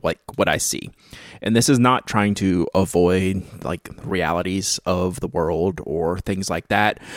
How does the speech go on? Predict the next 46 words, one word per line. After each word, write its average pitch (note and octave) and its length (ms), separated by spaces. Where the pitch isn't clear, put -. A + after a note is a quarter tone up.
but A#2+ 140
control A#2 360
when G#2 200
and F#2 120
where F#2 320
I F#2 140
see, F2 460
you A2 100
know, G2 200
news F2 440
and E2+ 160
politics F2+ 760
and F2+ 360
angst F#2+ 400
and E2 200
anger. F#2+ 480
There's - 420
enough G#2+ 280
of A#2 40
that G#2 260
going G2 260
on. F#2 220
I F2+ 60
don't F2 160
need F#2 100
to - 60
see - 160
that F#2 140
in - 60
my F2+ 60
social G2+ 340
media G3+ 300
feeds. G2 600
And G2+ 680
I'm, G#2+ 380
'cause A2 140
I'm G#2 140
such - 220
a F#2+ 40
social, G2+ 340
big G2+ 180
social - 280
media F#2+ 240
feed - 360
user, A#2+ 340
especially G2+ 540